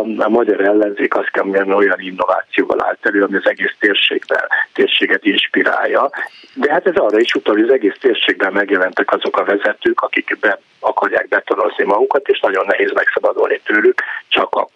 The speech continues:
csak úgy lehet, hogyha az ellenzék egészen összeáll.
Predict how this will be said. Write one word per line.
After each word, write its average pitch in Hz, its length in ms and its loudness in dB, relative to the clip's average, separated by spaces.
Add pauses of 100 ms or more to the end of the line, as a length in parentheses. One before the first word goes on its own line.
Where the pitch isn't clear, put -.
(140)
csak - 240 0
úgy 101 140 2
lehet, 98 320 2
hogyha 101 400 0
az 95 180 0
ellenzék - 480 -2
egészen - 520 -2
összeáll. - 640 -4